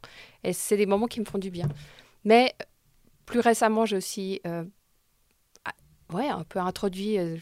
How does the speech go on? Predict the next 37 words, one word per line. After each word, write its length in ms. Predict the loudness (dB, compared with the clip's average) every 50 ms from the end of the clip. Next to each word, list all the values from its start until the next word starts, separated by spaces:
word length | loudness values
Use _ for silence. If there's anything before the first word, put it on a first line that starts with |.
| -12 _ _
plutôt 220 | -20 -8 -8 -6
des 120 | -4 -4 -6
pratiques, 560 | -6 -8 -10 -10 -10 -10 -10 -10 -8 -8 -8
euh, 160 | -6 -6 -6
de 120 | -8 -10
type 320 | -12 -12 -14 -16 -16 -10 -6
méditation 540 | -6 -6 -6 -4 -6 -4 -4 -4 -8 -8 -10
dans, 340 | -8 -10 -10 -12 -14 -16 -18 _ _ -12
dans 100 | -10 -10
mon 100 | -10 -8
quotidien. 420 | -10 -10 -12 -12 -10 -10 -8 -6
Et 120 | -6 -6 -6
c'est 200 | -6 -8 -10 -6
des 140 | -6 -4 -4
moments 260 | -4 -4 -4 -4 -6
qui 180 | -8 -10 -12 -10
me 100 | -10 -10
font 280 | -10 -12 -14 -14 -14 -18 _ _ _ _ _ _ _ _ -4
un 100 | -4 -2
grand 220 | -2 0 0 0
bien. 200 | 0 0 -4 -6 -8 _ _ _ _ _ _ _ _ _ _ _ -20 _ -16 -16 -16 _ -12
Euh, 140 | -10 -8 -6
j'a-, 200 | -6 -6 -6 -6
j'avais 320 | -4 -2 -2 0 0 0
pas 160 | 4 4 2 4
forcément 480 | 4 -4 -6 -4 -4 -2 -2 -2 -2
avant, 380 | -4 -6 -6 -6 -8 -8 -8 -8
euh, 80 | -10 -10 -12 -16 _ _ _ _ _ _ _ _ -14
euh, 160 | -14 -12 -12 -14
cette, 360 | -14 -12 -12 -12 -14 _ -14
euh, 160 | -14 -12 -12 -14 -16 -20 -20 -20 -20 _ _ _ _ -10
euh, 80 | -10 -6 -4
hygiène 400 | -2 -2 2 4 4 4 6 4
de 80 | 2
vie, 260 | 0 -2 -4 -6 -8
quelque 260 | -8 -8 -8 -6 -8 -6
part, 380 | -6 -6 -6 -6 -8 -12 -20